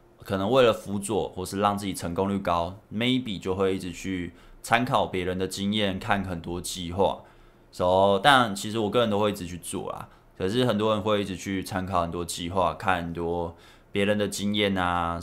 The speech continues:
然后或是，呃，各种的课程啊，或者什么的，来让自己安心。可是实际上你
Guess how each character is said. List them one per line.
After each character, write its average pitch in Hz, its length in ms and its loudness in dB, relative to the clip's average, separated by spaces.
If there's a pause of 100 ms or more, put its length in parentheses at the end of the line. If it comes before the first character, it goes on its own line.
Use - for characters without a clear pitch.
然 87 100 -2
后 90 220 0
或 92 120 -2
是， 87 840 -6
呃， 85 520 -4
各 120 160 4
种 92 240 -2
的 82 300 -2
课 135 180 0
程 87 220 -2
啊， 85 220 -6
或 92 120 -4
者 92 80 -4
什 87 140 -10
么 58 140 -12
的， 50 260 -10 (360)
来 95 180 6
让 113 180 6
自 104 100 -6
己 98 180 -6
安 87 220 -6
心。 90 360 -8 (200)
可 98 180 0
是 123 40 4
实 107 160 -6
际 101 140 -4
上 98 260 2
你 82 100 -6